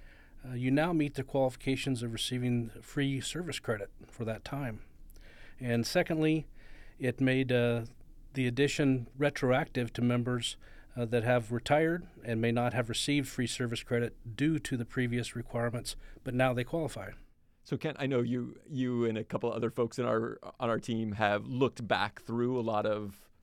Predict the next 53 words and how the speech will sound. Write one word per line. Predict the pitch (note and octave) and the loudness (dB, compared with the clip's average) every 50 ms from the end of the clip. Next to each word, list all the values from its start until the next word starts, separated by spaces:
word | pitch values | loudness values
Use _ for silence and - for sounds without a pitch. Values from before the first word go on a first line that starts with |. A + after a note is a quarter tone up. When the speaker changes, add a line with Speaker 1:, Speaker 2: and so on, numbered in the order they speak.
| _ - | _ -8
Speaker 2:
forms | - - E3 E3+ D#3+ D3+ C#3+ A#2 | 0 4 6 6 8 6 4 4
that | C3 C#3 - | 2 0 0
previously | - C3 B2+ B2 A2 - B2+ | 0 -2 -2 -2 -2 -2 -2
people | A2+ C3+ A#2 G#2+ A#2 | -2 -2 -2 -2 -2
have | A2+ G#2 | -2 0
sent | - B2 A#2 A2+ | 0 2 2 2
in, | A2+ A2+ A2+ A#2 A2+ | 2 2 0 0 0
so | - A#2+ | 0 -2
we're | A2 A2+ | -2 0
trying | A2 - A#2+ A#2 A2+ | 2 2 4 4 4
to | A#2 | 2
be | G#2 G2+ A#2+ A#2 A2+ G2+ | 0 0 0 -2 -2 -2
proactive, | - - D3 C3 G#2+ G2 F#2+ G2 - - B2 A2 A2+ A#2 A#2 - - - | 0 4 4 4 4 4 0 -2 -4 -2 0 0 0 -2 -4 -10 -16 -14
um, | - A#2+ A2+ | -12 -12 -10
so | - A#2+ G#2+ | -6 -6 -6
people | - - A2+ - A2 G#2+ G#2+ G2 - | -4 -4 -4 -2 -2 -4 -4 -4 -4
don't | A2 A2 G#2+ - | -4 -4 -2 -4
necessarily | A2 G2+ - G#2+ G#2 - G#2 G#2 G#2+ A2 G2+ | -6 -6 -6 -6 -4 -2 -2 0 0 -2 -2
have | F#2+ F#2+ G2 - | -2 -4 -6 -6
to | - A2+ G#2+ A2 - _ - _ _ _ | -4 -4 -4 -4 -6 _ -20 _ _ _
follow | - C#3+ C3 A#2 G#2+ A2 G#2 | 8 8 8 8 8 6 4
up | F2+ F2+ - - | 2 2 0 -2
with | G2+ G#2+ - | -4 -4 -2
us | - G#2 A2+ G#2+ - - | -2 -2 -2 -2 -4 -6
again. | G#2+ G#2 - G2+ F2+ F2 F#2 G#2+ A2+ A2+ - - _ _ - - - | -8 -6 -6 -6 -6 -4 -4 -6 -6 -8 -8 -12 _ _ -20 -2 2
But | D3 C3+ C3 - - | 4 4 4 4 2
what | C#3 B2+ D#3+ D#3+ | 2 4 4 4
are | F3 | 4
the | D3 C#3+ C3+ A#2+ | 4 4 4 4
steps | - - - - B2+ A2+ - - - | 2 0 -2 0 0 0 0 -2 -6
that | - A#2 | -4 -4
a | G#2+ G2+ | -4 -2
person | - A#2 G#2 G2 - A2 G#2+ G#2+ | -2 -2 -2 -2 -2 -4 -4 -2
would | G#2+ G#2 G2 | -4 -4 -4
need | G#2 G#2 G#2 G2 | -4 -4 -6 -6
to | - G#2 | -6 -8
do | G2 G2 G#2 G#2 G#2 G#2 G#2 G2+ G#2 - F#2 | -8 -6 -4 -2 -2 0 -2 -2 -2 -4 -4
if | G#2+ | -2
they've | - D3 C#3 | 0 0 2
never | D3+ F3+ G3+ G3+ D3+ A#2 A#2+ - | 4 4 4 4 4 2 0 0
been | - G#2+ G2 | -4 -4 -4
in | F#2 G2+ | -4 -4
contact | - F2+ E2+ - - - - - - | -6 -6 -6 -4 -4 -6 -6 -6 -8
us | F2+ - - | -12 -12 -12
with, | - - - - _ | -14 -16 -16 -16 _
with | - - - - | -6 -6 -6 -4
us | F#2 - - | -6 -8 -10
before | - - - - - - - D#2+ D#2 | -12 -14 -12 -10 -10 -8 -8 -8 -10
about | - - - B1 C2+ - - - _ - | -8 -8 -8 -6 -6 -8 -12 -14 _ -14
time | - - E2+ F2 F2+ F#2 | -8 -6 -6 -6 -6 -8
in | F#2 F2+ | -10 -10
the | |
military? | F2+ - - - - - - - - - - A#2 | -10 -10 -12 -12 -12 -12 -12 -12 -10 -12 -12 -14